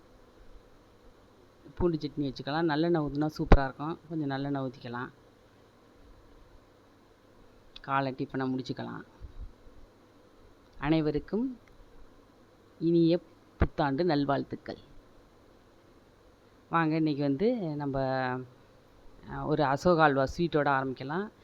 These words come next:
இந்த பாசிப்பயிறு ஒரு கப் எடுத்துக்கிட்டேன். உம்,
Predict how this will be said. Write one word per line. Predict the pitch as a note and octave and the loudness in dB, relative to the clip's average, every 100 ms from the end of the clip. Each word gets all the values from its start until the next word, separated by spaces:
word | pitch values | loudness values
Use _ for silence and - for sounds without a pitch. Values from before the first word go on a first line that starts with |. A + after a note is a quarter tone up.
| - - | -20 -6
இந்த | E3+ - | -4 0
பாசிப்பயிறு | D#3+ E3+ F#3 D#3+ D3+ | 2 2 0 0 2
ஒரு | D3 C3 | 2 -2
கப் | C#3+ C3+ | -4 -2
எடுத்துக்கிட்டேன். | C#3+ C3+ C3+ B2+ C3+ G3 A3+ - - - - | -2 -2 -8 -8 -6 -4 -6 -16 -20 -20 -12
உம், | E3 E3+ D#3+ D3+ D3 C#3+ C#3+ | -4 -2 0 -2 -4 -6 -8